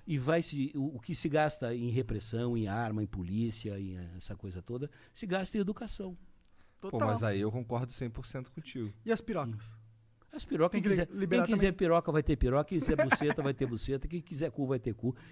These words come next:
Speaker 1: Porque, cara, cada um segundo o seu cada um. A, a, a, a, a felicidade, a busca pela felicidade é inalienável da pessoa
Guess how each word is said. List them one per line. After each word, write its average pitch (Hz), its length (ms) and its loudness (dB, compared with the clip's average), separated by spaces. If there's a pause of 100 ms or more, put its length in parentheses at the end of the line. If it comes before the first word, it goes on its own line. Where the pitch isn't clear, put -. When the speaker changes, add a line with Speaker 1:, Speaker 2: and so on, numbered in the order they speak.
Speaker 1:
Porque, 311 160 -4
cara, 359 260 4
cada 269 280 0
um 285 200 8
segundo 269 300 4
o - 20 0
seu 269 160 0
cada 247 320 0
um. 233 240 2 (380)
A, 180 300 4
a, - 20 6 (200)
a, 156 600 6
a, 110 60 -6 (240)
a 170 100 6
felicidade, 160 1000 4
a 147 140 6
busca 208 560 8
pela 143 240 0
felicidade 110 800 -4 (520)
é 156 80 2
inalienável 165 840 2
da 117 140 -4
pessoa 87 520 -8